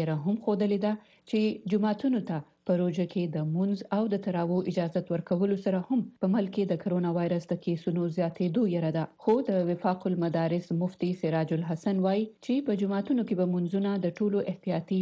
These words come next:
تدابیرو سره کیږي او دا چې په پاکستان کې په جوماتونو کې د پنځو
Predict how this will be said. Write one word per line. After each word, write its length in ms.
تدابیرو 480
سره 260
کیږي 280
او 60
دا 160
چې 220
په 140
پاکستان 580
کې 180
په 140
جوماتونو 480
کې 80
د 140
پنځو 260